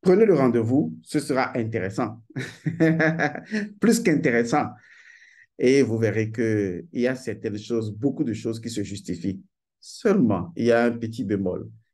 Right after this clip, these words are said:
Il faudra préciser cela pour que l'histoire ne se répète point. <laughs> Je vous vois venir et je sais que vous allez être étonnés. Je vous remercie et le rendez-vous est pris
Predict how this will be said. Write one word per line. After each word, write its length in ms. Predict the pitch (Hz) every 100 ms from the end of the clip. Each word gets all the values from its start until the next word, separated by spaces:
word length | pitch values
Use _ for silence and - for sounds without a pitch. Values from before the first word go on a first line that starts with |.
| _
Il 100 | -
faudra 640 | 110 98 85 95 87 82 - - _
préciser 460 | - 117 - 98 98
cela 280 | - 92 -
pour 260 | - 110
que 260 | 127 117 - - - - _
l'histoire 840 | 95 117 117 104 90 82 82 85 - -
ne 180 | 92 90
se 220 | - 87
répète 520 | 85 82 - 80 78 - -
point. 240 | 85 - _ _ _
<laughs> 60 | 135 - - - - 339 - - _ 247 185 247 - - - - - - -
Je 120 | 127
vous 160 | 185 233
vois 160 | 214 180
venir 520 | 160 175 170 120 - - - - _
et 100 | 135
je 80 | 117
sais 240 | 117 123
que 80 | 123
vous 140 | 117
allez 200 | 110 104
être 220 | 113 110 113
étonnés. 500 | 120 110 110 92 - 110 - - - - - _
Je 120 | 120 175
vous 80 |
remercie 600 | 208 175 165 - 185 185 - -
et 100 | 247
le 100 | 202
rendez-vous 400 | 151 135 135 143
est 140 | 123
pris 320 | 117 131 -